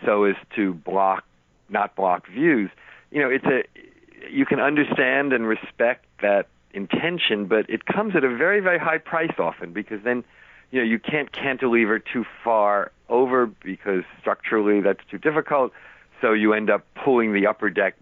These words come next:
back, and then the up-, the third deck, if there is a third deck, back further over that. And so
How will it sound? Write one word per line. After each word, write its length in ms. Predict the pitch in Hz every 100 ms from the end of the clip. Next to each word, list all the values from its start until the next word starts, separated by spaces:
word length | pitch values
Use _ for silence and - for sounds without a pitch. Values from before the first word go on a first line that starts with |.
| -
back, 500 | 95 110 - - - _ _ _ _
and 260 | 101 98 98
then 240 | 98 95
the 180 | 95 95
up-, 160 | 98 - 92
the 240 | 92 90 85
third 260 | 123 110 101
deck, 260 | 104 101
if 80 | 98
there 200 | 80 92
is 80 | 98
a 80 | 104
third 260 | 113 107
deck, 220 | 90 101 - _
back 240 | 92 90 - -
further 520 | 110 113 113 113 -
over 220 | 92 85 87
that. 340 | 113 151 143 _ _ _ - - -
And 200 | 117 110 -
so 240 | 127 110